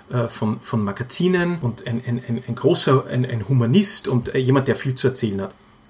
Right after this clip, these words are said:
Und eines Tages sagt er mir den Satz, „Es gibt so viele Dinge im ersten Moment, über die wir uns so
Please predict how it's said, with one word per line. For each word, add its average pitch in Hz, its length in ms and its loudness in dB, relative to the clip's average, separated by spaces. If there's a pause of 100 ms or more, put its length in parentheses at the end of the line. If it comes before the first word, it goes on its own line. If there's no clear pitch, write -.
Und - 140 -2
eines 208 260 2
Tages 180 300 0
sagt 175 180 -6
er 165 60 -2
mir 151 100 -4
den 135 140 2
Satz, - 380 -6
„Es - 120 0
gibt - 200 2
so - 100 2
viele 196 320 4
Dinge 196 400 4
im 156 160 -2
ersten - 320 -2
Moment, 139 300 0
über 131 100 -2
die 131 140 -6
wir 135 60 4
uns 127 120 2
so - 140 -2